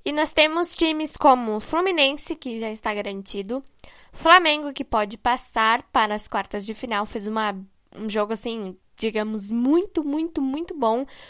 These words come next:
contra o time do A B C. O Atlético Mineiro, o São Paulo, enfim, adversários aí muito complicados, né? Nós temos Fortaleza ou C R B também, que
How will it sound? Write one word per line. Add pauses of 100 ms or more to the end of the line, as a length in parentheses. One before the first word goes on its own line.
(180)
contra
o
time
do
A
B
C. (720)
O
Atlético
Mineiro, (160)
o
São
Paulo,
enfim, (300)
adversários
aí
muito
complicados, (460)
né? (500)
Nós
temos
Fortaleza (120)
ou
C
R
B
também,
que